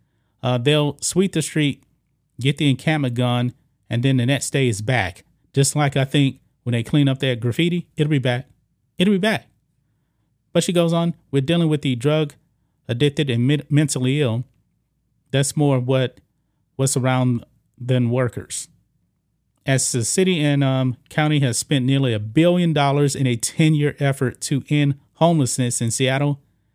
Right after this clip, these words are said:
that has lasted over sixteen years and, and has only gotten worse. I mean, guys, this is so bad. Rob Manfred, pull the All-Star Game out of Seattle.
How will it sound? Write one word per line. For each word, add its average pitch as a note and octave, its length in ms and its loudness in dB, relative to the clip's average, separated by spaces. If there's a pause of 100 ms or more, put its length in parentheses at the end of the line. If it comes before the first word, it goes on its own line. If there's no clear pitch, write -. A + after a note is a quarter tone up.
(420)
that C3+ 140 0
has C3 160 0
lasted C3 440 0
over B2 260 0
sixteen - 800 -2
years B2+ 340 0
and, A2+ 220 -4 (180)
and C3+ 160 2
has A2+ 320 -2
only C#3+ 500 2 (200)
gotten A#2 500 -4 (140)
worse. A2 500 -6 (640)
I C3 60 0
mean, B2 120 2
guys, A2+ 340 0
this C#3+ 200 0
is - 60 -4
so A#2 140 -2
bad. G2+ 280 -6 (880)
Rob C#3 220 2
Manfred, A#2 340 -2 (1600)
pull G3 180 4
the E3 80 0
All-Star D3+ 400 0
Game C#3 220 0
out B2 100 -2
of B2 60 -2
Seattle. G#2 380 -4